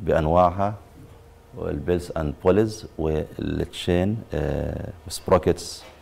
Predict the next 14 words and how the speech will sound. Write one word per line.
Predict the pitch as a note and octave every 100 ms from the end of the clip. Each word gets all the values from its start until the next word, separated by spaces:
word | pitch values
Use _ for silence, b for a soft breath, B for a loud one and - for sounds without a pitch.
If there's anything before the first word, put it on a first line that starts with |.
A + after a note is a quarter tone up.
| B B B - -
آه، | E2+ D#2+ D#2 D#2
بكل | D#2 D#2+ - F#2 D#2+
حساباتها، | F2 - D2 E2 F2+ - A2 - -
وحلينا | - E2+ D#2+ E2 D2+
إكزامبلز. | D2+ D2 E2+ F2+ G2+ A2+ G#2+ B B B B B -
اليوم | F2 E2
هنكمل | E2 F#2 F2+ F2
في | E2+ -
الواير | D#2 D2+ E2+ E2 D2+
روب | D2+ D#2+ D2+ - - - - - - - - C#3+
اللي | E2 D2+
هي | D#2+
الحب-، | D#2+ E2+ D#2+ D2+ - - D2
الحبال، | D#2 D2+ D2 D2+ D2+ C#2